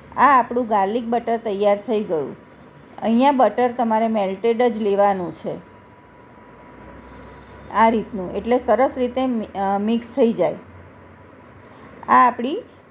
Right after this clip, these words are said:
તૈયારી થઈ ગઈ ગાર્લિક બ્રેડ બનાવવાની. આ રીતની જો પહેલેથી તમે તૈયારી કરી હોય અને લોટ બાંધીને રાખ્યો હોય તો ગાર્લિક બ્રેડ બનતા બિલકુલ વાર નથી લાગતી. લોટ પણ આપણો સરસ સેટ થઈ ગયો છે અને ફૂલી ગયો છે, તમે જોઈ શકો છો.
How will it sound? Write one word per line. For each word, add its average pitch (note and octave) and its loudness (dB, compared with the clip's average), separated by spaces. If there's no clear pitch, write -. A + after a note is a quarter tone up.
તૈયારી A#3 0
થઈ C4 0
ગઈ B3+ 2
ગાર્લિક G#3+ 0
બ્રેડ G#3+ -2
બનાવવાની. G3 0
આ B3 6
રીતની C4 -2
જો C4 0
પહેલેથી A#3 0
તમે A#3 -2
તૈયારી G#3+ 0
કરી A3+ 0
હોય G#3+ 2
અને A#3 -4
લોટ A3+ 2
બાંધીને A3 0
રાખ્યો G#3+ 0
હોય G3 0
તો A3+ -4
ગાર્લિક G#3+ 0
બ્રેડ A3+ 0
બનતા G#3 0
બિલકુલ G#3 -2
વાર G3 4
નથી G3+ -6
લાગતી. D#3+ -6
લોટ A#3 2
પણ C4 2
આપણો B3 2
સરસ B3 0
સેટ A#3 0
થઈ B3+ 0
ગયો A#3+ 2
છે A3+ -4
અને A3 -2
ફૂલી A3+ -4
ગયો A3 2
છે, G#3+ -4
તમે G#3+ -4
જોઈ A3 0
શકો G#3+ -2
છો. G#3+ -4